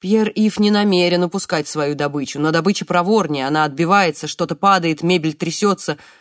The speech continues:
«Успокойся, успокойся», это снова голос Пьер-Ива, звон разбитого стекла, град ударов. Я подхожу еще ближе. Не могу просто стоять и смотреть.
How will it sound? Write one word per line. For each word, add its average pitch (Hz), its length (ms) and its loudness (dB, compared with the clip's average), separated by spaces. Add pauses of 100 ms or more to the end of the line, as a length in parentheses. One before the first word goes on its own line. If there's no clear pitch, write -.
(140)
«Успокойся, 202 560 0
успокойся», 180 560 0
это 170 140 -6
снова 180 320 0
голос 160 340 -2
Пьер-Ива, 170 580 -2
звон 156 280 -2
разбитого 156 420 -4
стекла, 190 440 0
град 170 300 0
ударов. 165 480 0 (800)
Я 156 140 -8
подхожу 160 340 -6
еще 175 300 -6
ближе. 165 460 -6 (540)
Не 156 100 -4
могу 151 260 -4
просто - 280 -14
стоять 143 380 -6
и - 40 -12
смотреть. 135 520 -8